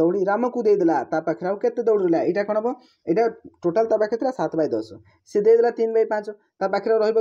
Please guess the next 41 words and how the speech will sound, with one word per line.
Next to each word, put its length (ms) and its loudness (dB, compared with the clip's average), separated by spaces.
କେତେ? 160 -2
ଏଇଟା 140 2
କ'ଣ 180 -4
କରିବ? 220 0
ଫେଡ୍ 120 2
ଆଉଟ୍ 160 0
କରିବ। 160 0
ତ 120 -4
ସାତ 400 -4
ବାଇ 240 2
ଦଶରୁ 680 0
ମାଇନସ୍ 320 -2
କରିବ 200 -2
ତିନି 160 -2
ବାଇ 200 -4
ପାଞ୍ଚ। 200 -18
ତ 20 -2
ଫେଡ୍ 120 0
ଆଉଟ୍ 160 0
କଲେ 100 2
କ'ଣ 160 -2
ହବ? 140 0
ଦେଖ 160 -4
ବର୍ତ୍ତମାନ 320 0
ଏ 60 4
ଦଶ, 320 2
ପାଞ୍ଚ 300 -2
ତ 20 -8
ଲସ୍ 180 0
ଆଉ 60 2
ଦଶ 200 0
ପଳେଇ 200 0
ଆସିଲା 160 -4
ଆମର। 120 -6
ଓକେ, 220 0
ତାପରେ 240 2
ଦଶରୁ 240 -2
ଦଶ 160 -2
ଡିଭାଇଡ୍ 240 -8
କଲେ 160 -6
ଏକ, 120 -4